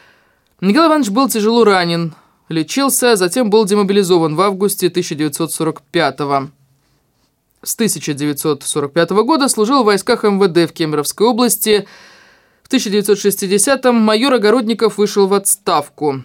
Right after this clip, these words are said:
Жил в городе Промышленной Кемеровской области, работал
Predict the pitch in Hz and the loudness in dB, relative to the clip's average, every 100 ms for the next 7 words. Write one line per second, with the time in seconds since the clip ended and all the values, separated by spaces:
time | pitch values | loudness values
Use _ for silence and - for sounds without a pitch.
0 | - 196 269 247 180 196 175 170 160 156 | -4 -2 0 0 2 2 2 0 0 0
1 | 202 220 269 254 247 240 226 202 185 - | 0 2 0 2 0 2 2 2 0 2
2 | 185 170 170 - 175 170 160 233 214 185 | 2 2 0 -2 -2 0 0 -2 2 0
3 | 160 | 0